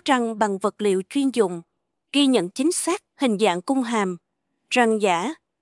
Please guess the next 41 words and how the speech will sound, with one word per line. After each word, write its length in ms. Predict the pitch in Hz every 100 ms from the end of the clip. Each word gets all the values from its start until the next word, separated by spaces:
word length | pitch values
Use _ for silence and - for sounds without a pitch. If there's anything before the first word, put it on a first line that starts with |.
| _ _
Các 200 | - 427
thông 140 | - 233
số 200 | - 302
này 160 | 359
được 200 | 202 208
chuyển 180 | 220 196
đến 120 | 240
labo 480 | 339 311 240 269 254
để 140 | 208 220
chế 280 | - 269
tác 260 | 359 392 -
hàm 260 | 277 202 190
giả 180 | 185
tháo 280 | - 269 320
lắp 160 | 427 466 _
vừa 140 | 240 202
khít 160 | - 381 _
với 100 | 381
cấu 180 | - 403 -
trúc 140 | 403 -
trúc 200 | 466 -
miệng 200 | 220 175
của 120 | -
từng 260 | - 226 208
bệnh 200 | 185 214
nhân. 200 | 247 226 _ _ _ _ -
Sáu 180 | 247 302
chấm 200 | 269 254
bốn. 260 | 226 233 262 427 _ _ -
Gắn 180 | 233 330
hàm 200 | 285 185
răng 320 | 226 220 202
giả 120 | 190
tháo 240 | - 240 269
lắp. 180 | 359 - _ _ _ _
Khi 140 | - 294
hàm 180 | 277 220
giả 220 | 220 208
đã 140 | 294 302
hoàn 220 | 262 214
thiện, 320 | 247 202 190